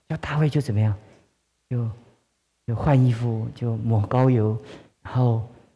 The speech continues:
就吩咐人摆，摆上饭，就好好的吃饭。哎，哎呀，他的，他的仆人，他的大臣就旁边就想说：“哎呦，这，这，这在啥意思？这个到底大卫在想什么呢？”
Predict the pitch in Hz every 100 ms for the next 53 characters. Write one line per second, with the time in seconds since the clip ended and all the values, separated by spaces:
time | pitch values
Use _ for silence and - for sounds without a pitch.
0 | _ _ - 123 110 110 - 127 - 131
1 | 139 123 110 - - - 82 - 117 101
2 | 127 113 123 101 - - - 120 101 -
3 | - 123 127 101 95 262 262 - - _
4 | _ 277 294 285 - 285 269 - - -
5 | - - 294 254 - - - 208 220 247
6 | 240 247 240 226 - - - - 175 175
7 | 202 202 160 170 202 220 - 147 - 226
8 | - - _ _ _ _ - 453 427 -
9 | - _ _ _ - - 330 359 330 277
10 | 294 - 208 233 214 - 214 196 - -
11 | 226 - - - _ _ - 247 247 190
12 | - 262 226 208 220 214 - 208 196 143
13 | 156 196